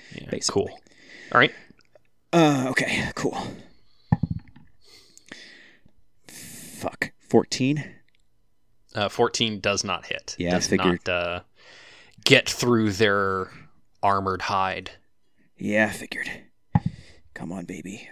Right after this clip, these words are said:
Speaker 2: Oh, yes. That definitely hits. That's a twenty-nine.
Speaker 1: Yeah, that'll definitely do it.
Speaker 2: All right, cool. All right, three D six, two D eights, plus four.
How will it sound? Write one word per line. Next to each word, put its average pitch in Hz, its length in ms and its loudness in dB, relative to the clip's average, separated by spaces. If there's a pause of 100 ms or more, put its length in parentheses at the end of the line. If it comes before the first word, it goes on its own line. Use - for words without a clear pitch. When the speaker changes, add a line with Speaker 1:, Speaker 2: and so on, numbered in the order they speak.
Speaker 2:
Oh, 151 240 12
yes. - 600 4
That 110 340 4
definitely 80 420 2
hits. - 300 -10
That's 92 160 -2
a 92 40 -8
twenty-nine. 85 680 -2 (300)
Speaker 1:
Yeah, 107 320 2
that'll 92 220 4
definitely 90 420 0
do 92 160 0
it. - 140 -2 (180)
Speaker 2:
All 90 140 2
right, - 260 -6
cool. - 400 -12 (1700)
All 87 80 -6
right, 73 260 -8
three 117 300 -4
D 110 140 0
six, - 640 2 (540)
two - 160 -6
D 107 180 -8
eights, - 360 0 (440)
plus - 280 2
four. - 380 -10